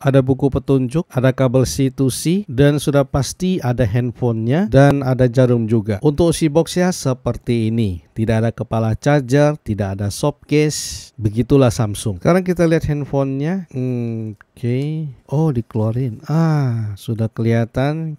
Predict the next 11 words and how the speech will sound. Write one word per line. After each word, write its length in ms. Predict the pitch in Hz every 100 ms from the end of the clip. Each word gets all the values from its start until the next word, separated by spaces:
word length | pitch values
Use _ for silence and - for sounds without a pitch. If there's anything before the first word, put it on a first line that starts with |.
| -
Kita 240 | 107 113 110
buka 240 | 113 117
dulu 240 | 107 113 120
nih 220 | 120 123
tempelannya. 960 | 107 104 107 104 107 104 110 135 175 156
Gue 200 | 123 156 180
belinya 460 | 156 156 160 185 170
warna 500 | 135 131 123 123 120
light 320 | 117 123 117 _
blue 260 | 117 131 110
ya. 300 | 101 131